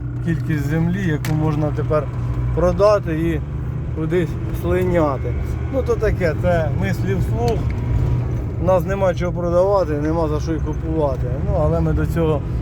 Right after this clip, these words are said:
прагнемо. Так що повернули ми на Дударків. Щас наберу Олександра, скажу, що я вже їду. Ні, якщо немає вдома,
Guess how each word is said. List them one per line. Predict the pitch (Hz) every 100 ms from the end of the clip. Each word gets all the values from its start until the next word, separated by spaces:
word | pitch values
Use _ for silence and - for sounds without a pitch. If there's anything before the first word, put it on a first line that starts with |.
| -
прагнемо. | 170 170 160 135 139 135 131
Так | 180
що | 196 202
повернули | 214 214 226 220 208 180 165 - - - 175
ми | 185
на | 175 175
Дударків. | 180 240 214 190 180 175
Щас | - 190 - - - - -
наберу | 170 175 190 202
Олександра, | 185 175 180 - - 220 196 170
скажу, | - 170 175
що | 170
я | 175 170
вже | 165
їду. | 185 - 220 180 - - - -
Ні, | 185 214
якщо | 180 - 180
немає | 175 180 175 170
вдома, | 170 190 165